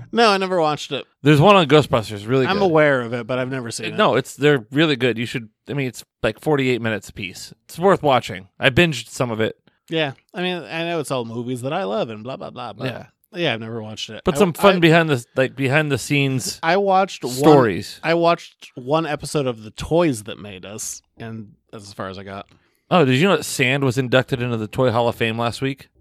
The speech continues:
Speaker 1: Sand.
Speaker 2: Sand, yes.
Speaker 1: Okay.
Speaker 2: It's considered to be, by some people, the oldest toy in the history of the world. Like, people have always been playing with sand.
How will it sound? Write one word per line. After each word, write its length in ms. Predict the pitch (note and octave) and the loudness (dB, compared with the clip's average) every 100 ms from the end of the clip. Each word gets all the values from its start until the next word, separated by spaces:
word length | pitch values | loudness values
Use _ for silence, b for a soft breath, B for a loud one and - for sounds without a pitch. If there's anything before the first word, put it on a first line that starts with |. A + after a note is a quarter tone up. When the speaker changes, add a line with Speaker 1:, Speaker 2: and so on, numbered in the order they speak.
| _ | _
Speaker 1:
Sand. 640 | - - C3 F#2+ - - - - | -10 -4 -4 -6 -16 -20 -20 -16
Speaker 2:
Sand, 520 | - D#3 A2 - - | -4 -2 -2 -6 -8
yes. 500 | A#2 A#2 - - - _ _ B2 | -4 -4 -6 -14 -16 _ _ -16
Speaker 1:
Okay. 300 | A2+ G2+ - _ _ | -14 -14 -18 _ _
Speaker 2:
It's 80 | - | -2
considered 380 | F3+ D#3+ F3+ D#3 | 0 4 4 4
to 80 | |
be, 480 | D3+ D3 C#3 C#3 G#2 - | 2 2 0 -4 -8 -6
by 200 | B2+ B2 | -2 0
some 160 | D3+ | 2
people, 200 | C3+ A#2+ A2+ | 2 2 0
the 140 | A#2+ | 0
oldest 400 | C#3 C#3 C3 - | 0 0 -2 -2
toy 320 | C#3 B2+ A2+ | 2 4 2
in 60 | A2 | 0
the 60 | |
history 280 | G#2+ A2 B2+ | -6 -6 -6
of 40 | G2+ | -4
the 80 | |
world. 380 | A2 G2+ - - _ _ | -2 -4 -6 -16 _ _
Like, 100 | - - | -10 -4
people 200 | C#3 B2+ | 0 0
have 60 | A#2 | 4
always 300 | C3+ C3 A#2 | 6 4 0
been 160 | A#2+ | -6
playing 380 | - B2+ A#2+ A2 | -2 0 0 0
with 160 | A2 F#2+ | -2 -4
sand. 460 | B2+ A2 D#2+ - | -6 -8 -8 -18